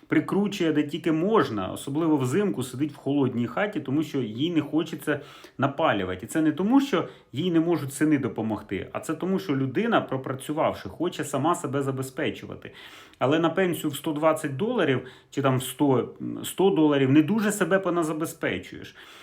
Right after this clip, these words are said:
А, це ж якби у мами моєї та був син десь там в Кабінеті Міністрів, то ті сини вже про своїх мам потурбувалися. Так, правда, не всі. Кажуть, що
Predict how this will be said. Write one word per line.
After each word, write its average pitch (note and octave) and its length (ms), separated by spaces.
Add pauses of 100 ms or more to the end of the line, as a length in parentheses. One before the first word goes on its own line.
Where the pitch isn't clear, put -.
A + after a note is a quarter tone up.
(160)
А, A#2+ 200
це E3 140
ж D#3+ 60
якби E3+ 260
у D#3 440
мами C#3+ 340
моєї C3+ 460
та B2+ 140
був C3 480
син G#2 600
десь A2+ 380
там A2+ 340
в G2 60
Кабінеті C3+ 460
Міністрів, G3 600 (200)
то C3+ 120
ті F3 280
сини D3+ 440
вже G#3+ 180
про E3+ 160
своїх C#3 300
мам D#3+ 200
потурбувалися. D#3+ 880
Так, G2 280 (260)
правда, F3+ 280
не F3 100
всі. - 380 (340)
Кажуть, D#3+ 300
що C#3+ 380